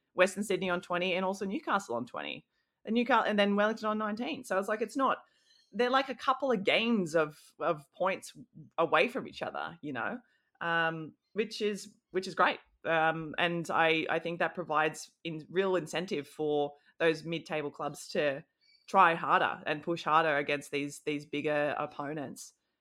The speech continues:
um, and to see the, the kinds of, um, results that you can get from 'em. So, yeah, I think it's, it's,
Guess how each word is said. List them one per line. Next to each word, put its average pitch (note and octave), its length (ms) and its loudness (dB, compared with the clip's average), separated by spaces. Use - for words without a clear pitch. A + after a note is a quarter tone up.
um, C#3+ 300 2
and E3+ 160 -2
to F3 100 -6
see D#3+ 260 2
the, D3+ 220 2
the E3 80 -2
kinds D3+ 300 -4
of, C#3+ 260 -6
um, C#3+ 440 -8
results D#3 320 -4
that - 80 -8
you D#3 100 -6
can D#3 100 -12
get E3+ 180 -8
from E3+ 160 -8
'em. - 160 -14
So, E3 80 -4
yeah, B3 160 0
I F3 100 -2
think F3+ 160 -6
it's, - 300 -12
it's, - 280 -10